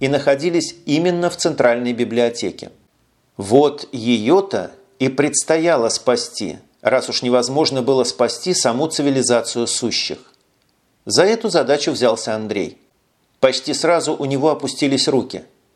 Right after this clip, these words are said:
Попробуйте сами подготовить операцию с внедрением агента в негуманоида. Ведь образ мысли у него все равно остается человеческим. И в этом случае он неизбежно саморазоблачится.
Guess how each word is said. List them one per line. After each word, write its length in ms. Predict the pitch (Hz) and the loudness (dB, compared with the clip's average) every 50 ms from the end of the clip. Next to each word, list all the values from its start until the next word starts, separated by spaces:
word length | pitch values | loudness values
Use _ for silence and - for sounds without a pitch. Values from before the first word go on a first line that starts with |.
| _ _ _ _ _ _ - | _ _ _ _ _ _ 2
Попробуйте 640 | - 131 127 131 156 180 185 160 156 160 156 - 160 | 2 2 2 2 2 2 2 2 2 -2 -2 -2 -2
сами 360 | - - 190 170 139 120 110 | 0 2 2 2 2 0 -2
подготовить 640 | - 117 113 110 131 135 135 - 160 143 127 120 139 | -2 -2 -2 2 2 0 2 2 0 0 0 0 -2
операцию 600 | 120 - 135 131 156 160 151 - - 131 113 101 | -2 0 0 2 2 2 0 -2 -4 -4 -4 -4
с 100 | - - | -4 -4
внедрением 680 | 117 123 131 120 120 135 160 147 131 127 123 113 113 - | -4 -2 -2 0 2 2 2 2 2 0 0 0 -2 -2
агента 680 | - 110 107 110 120 165 185 156 - - 156 135 - - - _ | -2 -2 -2 0 0 -2 -2 0 0 0 0 0 0 -4 -16 _
в 160 | - 120 113 | -10 -4 -2
негуманоида. 960 | 139 147 151 120 131 139 139 143 143 135 127 110 101 92 87 76 85 - - - _ _ _ _ _ _ _ _ _ _ _ _ | 0 0 2 2 2 2 2 2 0 0 0 -2 -2 -2 -2 -4 -6 -8 -10 -12 _ _ _ _ _ _ _ _ _ _ _ _
Ведь 300 | - 107 131 135 135 - - | -2 0 0 0 0 0 2
образ 400 | 160 180 175 156 151 147 - - | 2 2 2 2 0 0 -2 -2
мысли 320 | 147 170 165 - - 165 | -2 -2 -2 0 2 0
у 60 | 160 | 0
него 260 | 156 147 147 143 165 156 | 2 2 0 0 0 0
все 200 | - - 160 147 | 0 2 2 2
равно 280 | 151 147 151 185 196 | 2 2 0 0 -2
остается 540 | 160 123 - - 127 127 135 127 123 - 123 | -2 0 0 0 0 2 2 0 0 -2 -4
человеческим. 840 | - - 127 117 120 117 113 104 - - 82 - - - - 69 - _ _ _ _ _ _ _ _ _ | -2 0 2 2 2 2 0 -4 -4 -4 -4 -6 -6 -6 -10 -16 -16 _ _ _ _ _ _ _ _ _
И 100 | - 120 | 0 2
в 60 | 123 | 2
этом 240 | 147 147 147 139 127 | 2 0 0 -2 -4
случае 580 | - - 123 131 127 131 - 180 185 170 180 - _ _ - | -4 -2 0 0 0 0 0 0 0 -2 -2 -8 _ _ -2
он 220 | - 139 139 139 | -2 0 0 0
неизбежно 720 | 135 139 139 127 - - 113 131 139 139 135 160 175 180 165 | 0 2 2 2 0 0 0 0 0 0 0 -2 -2 -2 0
саморазоблачится. 1300 | - - 143 131 127 127 127 131 127 - 143 123 139 151 156 156 - - 180 - - - - - - | 0 0 0 0 0 0 0 0 0 0 0 0 2 0 0 0 -2 -6 -6 -6 -8 -10 -10 -10 -16